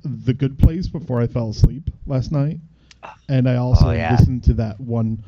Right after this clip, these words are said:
Speaker 1: Rob Zombie song, More Human Than Human.
Speaker 2: More human than human, yeah.
Speaker 1: More
Speaker 2: Oh,
Speaker 1: human
Speaker 2: yeah, I think
Speaker 1: than
Speaker 2: you're right.
Speaker 1: human. I think that's what that means.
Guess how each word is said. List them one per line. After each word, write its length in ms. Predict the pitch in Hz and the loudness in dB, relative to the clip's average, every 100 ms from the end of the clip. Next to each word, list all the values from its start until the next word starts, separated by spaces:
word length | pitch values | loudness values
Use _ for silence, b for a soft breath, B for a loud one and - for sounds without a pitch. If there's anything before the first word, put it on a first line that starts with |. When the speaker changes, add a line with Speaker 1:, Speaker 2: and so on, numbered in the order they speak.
| B B | B B
Speaker 1:
Rob 260 | 123 113 107 | -2 -2 0
Zombie 540 | 113 113 113 110 117 - | 0 0 0 -2 -6 -8
song, 340 | - 113 113 | -6 -4 -2
More 180 | 120 117 | 0 0
Human 340 | - 117 110 | 0 0 0
Than 120 | 107 104 | -2 -4
Human. 460 | 110 101 90 - - _ _ _ _ _ _ | -4 -4 -8 -14 -20 _ _ _ _ _ _
Speaker 2:
More 60 | - | -20
human 260 | 80 82 78 | -16 -12 -12
than 100 | 73 | -12
human, 280 | 82 78 78 | -12 -12 -6
yeah. 360 | 80 92 76 76 | 0 0 0 -2
Speaker 1:
More 80 | 233 | 2
Speaker 2:
Oh, 160 | 90 | 2
Speaker 1:
human 80 | 85 | 2
Speaker 2:
yeah, 180 | 69 71 | 2 0
I 40 | |
think 140 | 143 151 | -2 -2
Speaker 1:
than 60 | |
Speaker 2:
you're 100 | 156 | -2
right. 160 | 143 143 | -4 -2
Speaker 1:
human. 380 | 190 185 202 208 | 0 2 2 0
I 60 | 117 | -4
think 260 | 117 151 - | -2 -2 -2
that's 240 | 113 104 | -4 -6
what 80 | 92 | -8
that 140 | 95 - | -12 -14
means. 380 | 57 - - | -16 -10 -10